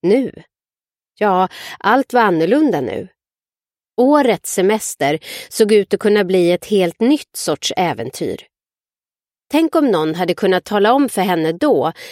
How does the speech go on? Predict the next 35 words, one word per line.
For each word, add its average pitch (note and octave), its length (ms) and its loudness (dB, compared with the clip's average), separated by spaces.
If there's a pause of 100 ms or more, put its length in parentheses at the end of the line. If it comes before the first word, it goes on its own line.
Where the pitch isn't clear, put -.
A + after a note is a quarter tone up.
(120)
den F#3+ 180 2
där D#3+ 320 2
ensamma E3 600 0
juldagseftermiddagen, E3 1500 0 (360)
att - 160 -4
hela F#3 380 0
hennes F#3 420 -2
liv G#3+ 340 -2
snart E3 500 -2
skulle E3+ 280 -2
ta D#3+ 280 -2
en D#3 180 -2
så A#3+ 500 -2
oväntad D#3+ 680 -2
vändning. G3 760 -2 (880)
Hon B3+ 340 2
hade A#3+ 220 2
fortfarande C4 600 0
inte F3 200 -2
riktigt F3 480 -4
förlåtit A3 720 0
dem E3 480 0 (320)
för F3+ 220 2
att D#3+ 200 -2
han D#3+ 180 -2
hade E3 220 0
gjort F#3+ 360 0
den C#3+ 240 -2
till - 160 -2
den D3 200 -2
värsta D#3+ 400 -4
julen D3+ 520 -2
i - 20 -2
hennes D#3 320 -4
liv. B3 340 -2